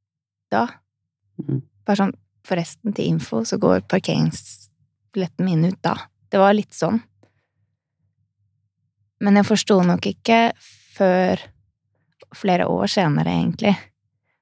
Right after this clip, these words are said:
Speaker 1: hva slags, ehm, innvirkning det skulle ha på meg og deg. Eller på meg, for den saks skyld. På det tidspunktet så hadde jeg først og fremst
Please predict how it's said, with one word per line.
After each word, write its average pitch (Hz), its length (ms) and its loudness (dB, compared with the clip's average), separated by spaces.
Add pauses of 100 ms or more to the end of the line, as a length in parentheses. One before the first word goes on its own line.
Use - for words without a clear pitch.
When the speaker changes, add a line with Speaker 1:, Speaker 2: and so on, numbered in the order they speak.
Speaker 1:
hva 170 400 0
slags, - 640 -6 (420)
ehm, 175 540 -4 (1400)
innvirkning 185 580 4 (360)
det 196 100 -4
skulle 180 300 -2
ha 165 180 2 (1400)
på 160 220 -2
meg 160 240 -2
og - 80 -8
deg. 240 200 0 (380)
Eller 175 180 -2
på - 140 -4
meg, 214 280 0
for - 120 -2
den 185 120 2
saks - 240 -2
skyld. - 160 -2 (2500)
På 214 80 -2
det 214 160 0
tidspunktet 214 460 -4
så 233 80 4
hadde 208 120 4
jeg - 80 -6
først 202 220 -6
og 202 80 -6
fremst 202 260 0